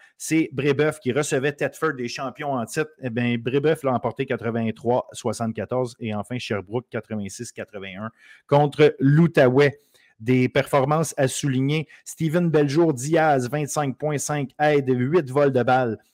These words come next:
Louis Daou, joueur de la semaine, trente-quatre points contre Vanier, euh, neuf rebonds en plus. Euh, donc, euh, lui, en fait, pour Vanier, excusez-moi, contre Dawson. Et, euh, Fabrice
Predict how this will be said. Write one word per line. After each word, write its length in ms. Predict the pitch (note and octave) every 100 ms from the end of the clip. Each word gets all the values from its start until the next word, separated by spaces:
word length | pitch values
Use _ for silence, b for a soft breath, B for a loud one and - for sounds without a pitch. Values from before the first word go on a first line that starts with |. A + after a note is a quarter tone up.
| _
Louis 280 | A#2+ D#3+ G3+
Daou, 420 | E3 E3+ D#3 E3 - _ _
joueur 320 | - C3+ D3+
de 60 |
la 80 | B2+
semaine, 400 | A#2 D3+ D3+ C#3
trente-quatre 560 | - D#3 D#3+ - C3 -
points 260 | C3 D3 D3 b b
contre 220 | A#2 A2
Vanier, 500 | A2 A2+ A#2+ C3 C3 -
euh, 320 | A2 G#2 G2+ G#2
neuf 220 | C#3+ D3
rebonds 400 | C3+ A#2 B2+ B2
en 100 | G#2
plus. 300 | B2 C#3 - b b b b
Euh, 280 | F2 F2+ F2+
donc, 340 | F2+ G#2+ G#2
euh, 640 | A2 F#2+ F#2 F#2 F2+ F2+ E2+
lui, 240 | G2 B2+
en 80 | A#2
fait, 180 | C#3 C3
pour 160 | F#3
Vanier, 280 | C#3 A#2+ A#2
excusez-moi, 420 | B2 - G#2 G#2
contre 360 | A2+ A2 G#2+ F#2+
Dawson. 420 | F2+ F2 - A#2+ A#2+ _ _ _ -
Et, 280 | G#2 G#2+ G#2+ -
euh, 380 | G2 F#2 F2 F2+
Fabrice 520 | - D3+ D3+ D#3+